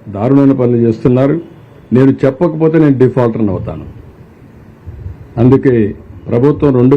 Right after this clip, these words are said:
కార్యక్రమాలు చేయాలి, యజ్ఞం చేయాలి, ప్రజల బాగు కోసం సేవా కార్యక్రమాలు చేయాలి, రాక్షసుల్ని ఎదుర్కోవాలి, వాళ్ళతో యుద్ధం చేస్తూ యజ్ఞం చేయాలి. ఆ పరిస్థితిలో ఉన్నాం.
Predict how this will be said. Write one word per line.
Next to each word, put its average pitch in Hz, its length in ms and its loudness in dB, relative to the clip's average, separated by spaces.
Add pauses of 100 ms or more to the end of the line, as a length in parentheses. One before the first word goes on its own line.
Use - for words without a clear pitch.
కార్యక్రమాలు 131 560 -2
చేయాలి, 101 260 -4 (880)
యజ్ఞం 113 340 2 (120)
చేయాలి, 139 360 2 (580)
ప్రజల 131 280 2 (720)
బాగు 123 180 0 (100)
కోసం 131 300 0 (680)
సేవా 120 240 2 (100)
కార్యక్రమాలు 131 500 -2
చేయాలి, 147 340 4 (720)
రాక్షసుల్ని 135 760 0 (360)
ఎదుర్కోవాలి, 139 680 2 (460)
వాళ్ళతో 120 300 0 (100)
యుద్ధం 135 280 2 (120)
చేస్తూ 156 300 2 (420)
యజ్ఞం 123 360 2
చేయాలి. 92 320 -6 (520)
ఆ - 20 2 (140)
పరిస్థితిలో 117 420 0 (100)
ఉన్నాం. 90 200 -6